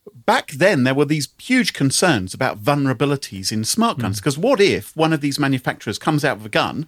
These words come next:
Speaker 1: and it's not easy to patch? Uh, it certainly wouldn't be easy to patch if you're out on the field,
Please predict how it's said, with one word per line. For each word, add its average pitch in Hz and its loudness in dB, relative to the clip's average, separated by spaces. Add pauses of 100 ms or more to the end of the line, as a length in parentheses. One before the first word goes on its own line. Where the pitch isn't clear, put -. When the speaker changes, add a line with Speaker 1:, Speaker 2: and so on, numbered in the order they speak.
Speaker 1:
and 170 2
it's 170 -2
not 208 2
easy 196 0
to - -10
patch? - -2 (800)
Uh, 160 2
it 165 -4
certainly 220 2
wouldn't 190 0
be 170 -6 (100)
easy 170 -4
to - -12
patch - -4
if 156 -6
you're 156 2
out 151 2
on 143 -6
the 143 -2
field, 139 -4